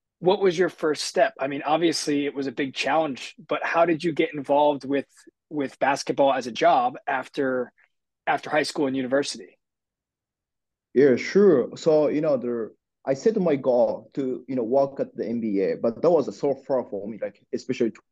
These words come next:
Speaker 2: twenty years ago. So in order to make my dream, so I feel like, okay, let's work in the sports business in the United States, just because Japanese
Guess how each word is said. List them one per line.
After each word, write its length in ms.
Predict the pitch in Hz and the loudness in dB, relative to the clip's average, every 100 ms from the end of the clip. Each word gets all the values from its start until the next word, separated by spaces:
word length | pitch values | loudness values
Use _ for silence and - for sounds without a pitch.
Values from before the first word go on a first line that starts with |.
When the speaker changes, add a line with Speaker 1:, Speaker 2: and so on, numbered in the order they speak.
| _ | _
Speaker 2:
twenty 260 | 139 127 127 | -2 0 2
years 340 | 110 104 - | 0 -2 -4
ago. 340 | 95 98 80 69 | -4 -2 -4 -6
So 500 | - 151 123 113 - _ | -2 2 4 2 -2 _
in 160 | - 143 | -6 -2
order 280 | 160 180 147 | 0 2 0
to 160 | - 123 | 0 -4
make 300 | 123 135 135 | -2 -4 -6
my 180 | 131 | -6
dream, 540 | 117 117 143 175 107 117 _ _ _ | -6 -4 -4 -4 -6 -10 _ _ _
so 360 | - 117 - - | -4 -2 -2 -2
I 120 | 117 - | -4 -2
feel 200 | 165 170 | 0 0
like, 260 | 135 123 - | 0 -2 -6
okay, 340 | 139 202 131 - | -6 -4 -6 -6
let's 180 | 180 135 | -10 -6
work 280 | 123 123 | -4 -4
in 40 | 117 | -8
the 60 | |
sports 340 | 110 _ 156 151 | -16 _ -4 -2
business 480 | 120 117 104 95 - | -2 -2 -2 -8 -4
in 60 | |
the 80 | 104 | -2
United 500 | 110 117 113 - - | 2 4 4 0 -20
States, 460 | - - 71 - - | -20 -8 -6 -6 -4
just 220 | 127 127 | -2 0
because 460 | - 127 135 131 - | 0 4 6 4 0
Japanese 880 | - 123 143 156 143 _ - 160 | 0 2 2 2 0 _ -2 -2